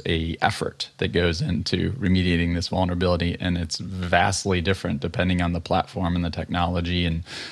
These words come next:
all of the things that you might have that are dependencies upon that as well.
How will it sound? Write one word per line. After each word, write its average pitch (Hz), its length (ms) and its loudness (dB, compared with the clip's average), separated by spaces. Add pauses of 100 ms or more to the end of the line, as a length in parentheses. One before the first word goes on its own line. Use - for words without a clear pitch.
(220)
all 92 200 6
of 85 80 0
the 90 100 4
things 90 300 2
that 85 80 -2
you 90 120 2
might 85 220 2
have 85 600 2
that 92 160 0
are 85 200 2
dependencies 87 720 0
upon 82 300 -2
that 85 200 -2
as - 140 -10
well. 92 220 -6